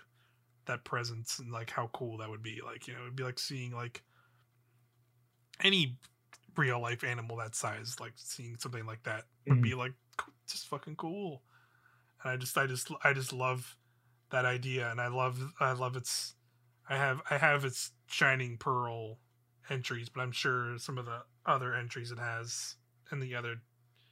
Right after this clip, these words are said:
Speaker 1: gens just will make it be like, "Oh, this is, yeah,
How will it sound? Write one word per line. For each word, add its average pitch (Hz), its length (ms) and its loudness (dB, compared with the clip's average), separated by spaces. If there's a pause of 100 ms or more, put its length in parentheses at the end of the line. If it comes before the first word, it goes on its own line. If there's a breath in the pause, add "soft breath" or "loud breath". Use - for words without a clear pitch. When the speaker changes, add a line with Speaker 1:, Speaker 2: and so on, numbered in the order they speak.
(360)
Speaker 1:
gens 113 520 -4
just - 280 -6
will 127 80 -6
make 120 240 -4
it 123 60 -8
be 123 100 -4
like, 110 200 -8
"Oh, 117 200 2
this 131 160 -4
is, 123 200 -4 (720)
yeah, 147 160 0